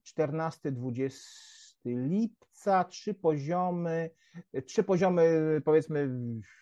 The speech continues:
trzy poziomy wiedzy, tak naz-, nazwijmy, czy, czy, czy, czy, czy po-, po-, trzy poziomy wiedzy tych, którzy przybędą, więc,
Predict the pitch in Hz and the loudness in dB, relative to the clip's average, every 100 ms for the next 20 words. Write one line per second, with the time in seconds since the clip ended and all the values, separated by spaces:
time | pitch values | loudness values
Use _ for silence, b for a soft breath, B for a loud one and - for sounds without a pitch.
0 | B - - 123 135 131 135 127 104 101 | B -16 -10 -6 -4 -2 2 0 -2 -10
1 | 107 113 107 104 117 113 147 147 120 120 | -12 -8 -8 -6 -6 -2 -4 -4 -6 -8
2 | 127 110 120 - - - 123 - _ - | -10 -10 -10 -12 -16 -12 -12 -12 _ -8
3 | 120 131 123 - - 147 143 151 151 147 | -6 -4 -6 -8 -8 -2 0 2 2 0
4 | 127 135 147 135 143 - _ 131 - 131 | 0 0 0 0 -4 -6 _ -8 -4 -4
5 | - - 170 170 113 110 139 | -4 0 2 2 -2 -4 -6